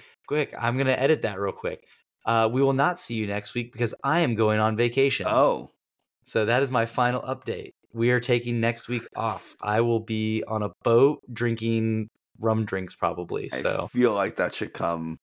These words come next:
Speaker 2: uh, at the beginning of the episode. <laughs>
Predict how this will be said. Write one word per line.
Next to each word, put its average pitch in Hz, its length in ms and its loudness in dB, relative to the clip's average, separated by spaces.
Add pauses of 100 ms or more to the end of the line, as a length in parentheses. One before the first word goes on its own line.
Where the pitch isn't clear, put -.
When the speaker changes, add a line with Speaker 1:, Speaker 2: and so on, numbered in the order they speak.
(760)
Speaker 2:
uh, 73 380 2 (180)
at 87 120 0
the 71 80 -12
beginning 82 320 -4
of 76 80 -4
the 71 100 -6
episode. 76 580 -2 (600)
<laughs> - 480 -4